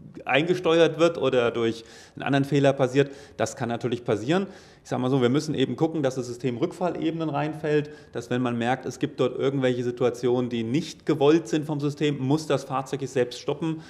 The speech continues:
und ausschalten, ähm, dass eben, ja, da möglichst wenig passieren kann. Also das Risiko wird immer bei Technik da sein, ja,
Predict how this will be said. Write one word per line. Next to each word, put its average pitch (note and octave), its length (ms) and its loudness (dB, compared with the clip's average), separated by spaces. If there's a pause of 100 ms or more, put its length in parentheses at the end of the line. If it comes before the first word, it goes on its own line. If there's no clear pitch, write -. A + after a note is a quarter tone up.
(120)
und C3+ 160 -2
ausschalten, D3+ 720 0 (400)
ähm, A#2+ 240 0 (320)
dass - 200 -6
eben, A2+ 360 -2 (180)
ja, G2 200 -2 (100)
da G2 140 -12
möglichst G#2+ 360 -8
wenig G#2 220 -8
passieren F#2+ 340 -6
kann. F#2+ 200 -12
Also G#2+ 200 -4 (520)
das C3+ 220 -4
Risiko F3+ 280 4
wird C3 120 4
immer A#3 280 8
bei G3 140 4
Technik F3+ 400 0
da F3+ 180 2
sein, G3+ 260 -2
ja, D#3 280 -2